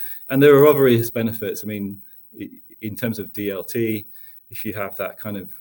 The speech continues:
a truly distributed network, then obviously there's no s-, there's no reconciliation. You can redesign your business processes using smart contracts to become more efficient.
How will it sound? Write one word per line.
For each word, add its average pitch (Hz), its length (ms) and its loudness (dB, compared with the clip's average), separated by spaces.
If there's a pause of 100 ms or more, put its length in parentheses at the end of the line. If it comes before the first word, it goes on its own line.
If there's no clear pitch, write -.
a 98 120 -14
truly 104 380 -8
distributed 95 680 -12
network, 101 560 -12
then 95 140 -14
obviously 87 560 -14
there's 87 200 -14
no 90 100 -16
s-, - 300 -16 (120)
there's 87 180 -20
no 85 80 -16
reconciliation. 87 1120 -12 (480)
You 101 100 -12
can 98 220 -8
redesign 92 540 -8
your 90 120 -8
business 92 380 -12
processes 90 680 -12
using 87 320 -12
smart 90 340 -14
contracts 87 580 -14
to - 100 -20
become 87 420 -16
more 85 140 -14
efficient. 87 540 -12